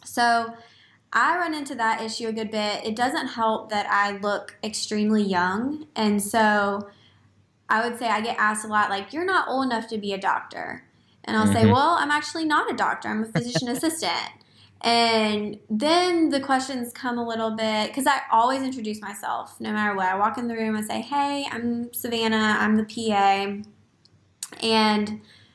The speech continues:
Speaker 1: every once in a while they'll say, "Well, when are you going back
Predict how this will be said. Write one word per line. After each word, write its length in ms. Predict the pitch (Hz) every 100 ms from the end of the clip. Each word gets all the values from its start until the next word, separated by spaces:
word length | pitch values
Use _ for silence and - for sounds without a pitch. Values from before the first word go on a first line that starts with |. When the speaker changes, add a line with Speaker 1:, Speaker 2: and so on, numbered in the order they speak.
| _ _ _ _ _ _ _
Speaker 1:
every 220 | 254 294
once 240 | 302 269 269
in 80 | 262
a 20 |
while 240 | 240 233
they'll 140 | 226 226
say, 800 | - 240 220 214 214 208 214 - _ -
"Well, 320 | 233 233 226
when 200 | 240 320
are 80 | 359
you 160 | 320 269
going 300 | 269 262 240
back 300 | 233 233